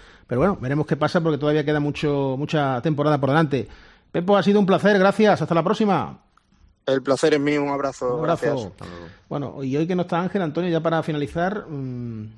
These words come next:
Speaker 1: qué pena, ¿eh? Que no está aquí porque <laughs> el Club Deportivo Zafra consiguió una victoria muy meritoria en casa del Mérida Promesas, ¿eh? Cuarenta y un puntos a falta de, de ocho jornadas, ¿no?
Speaker 3: Sí.
Speaker 1: Le lleva
Speaker 3: Sí.
Speaker 1: cuatro al Oliva, que, que, que no pierde terreno, ¿eh? Que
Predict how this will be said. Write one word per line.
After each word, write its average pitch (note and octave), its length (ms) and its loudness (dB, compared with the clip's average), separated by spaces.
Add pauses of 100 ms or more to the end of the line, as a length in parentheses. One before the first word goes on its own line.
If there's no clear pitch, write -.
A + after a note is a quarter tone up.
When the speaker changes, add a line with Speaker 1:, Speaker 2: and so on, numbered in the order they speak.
(180)
Speaker 1:
qué - 100 -12
pena, A#2+ 240 -6
¿eh? B2+ 40 -10
Que C#3 80 -6
no C3 60 -6
está C3 140 -8
aquí C3 140 -4
porque D3 400 -4
<laughs> - 800 -12
el B2+ 80 -6
Club C3+ 100 0
Deportivo E3 320 2
Zafra E3 360 2
consiguió D3+ 280 0
una D#3+ 100 2
victoria E3+ 340 2
muy F3+ 440 4
meritoria G3 720 2
en D#3 120 0
casa F#3 340 -2
del D#3 120 0
Mérida E3+ 280 0
Promesas, F3+ 840 -2
¿eh? F3+ 260 -10 (140)
Cuarenta D#3 540 2
y E3+ 80 2
un F3+ 200 0
puntos G#3 380 0
a F3 60 2
falta F3 340 0
de, D3 600 0
de C3+ 140 -6
ocho D#3+ 200 -4
jornadas, G#2 380 -6
¿no? G#3 260 -8 (120)
Speaker 3:
Sí. - 180 -8 (200)
Speaker 1:
Le A#2+ 100 -12
lleva D3 200 -2
Speaker 3:
Sí. D3 80 -6
Speaker 1:
cuatro E3 400 2
al D3+ 120 0
Oliva, F3 380 0
que, B2+ 500 -2
que, G#2+ 380 -8
que A2+ 80 -8
no D3+ 160 -2
pierde E3+ 360 4
terreno, E3+ 380 4
¿eh? A3 60 4
Que F#3 60 0